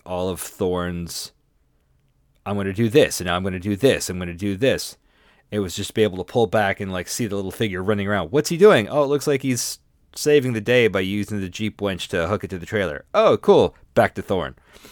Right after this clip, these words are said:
And just saved pages of exposition. I'm like, "It was economical. It was a neat trick. Okay."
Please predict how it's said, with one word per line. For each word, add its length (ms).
And 280
just 160
saved 320
pages 480
of 100
exposition. 640
I'm 80
like, 240
"It 140
was 140
economical. 560
It 40
was 120
a 40
neat 200
trick. 380
Okay." 320